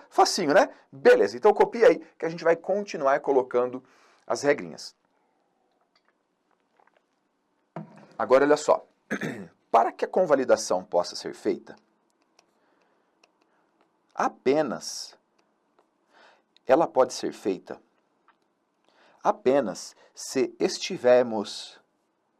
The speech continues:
diante de vícios sanáveis. Vícios sanáveis é tipo vício consertável,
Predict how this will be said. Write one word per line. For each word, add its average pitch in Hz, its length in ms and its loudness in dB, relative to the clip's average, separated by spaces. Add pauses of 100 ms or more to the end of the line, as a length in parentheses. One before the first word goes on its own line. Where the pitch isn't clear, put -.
(1600)
diante 110 680 -4 (3500)
de 117 180 -6
vícios - 800 -14 (2500)
sanáveis. 139 960 0 (360)
Vícios 226 380 -12
sanáveis 196 600 2
é 185 80 -6
tipo 175 420 -2
vício - 400 -4
consertável, 117 880 0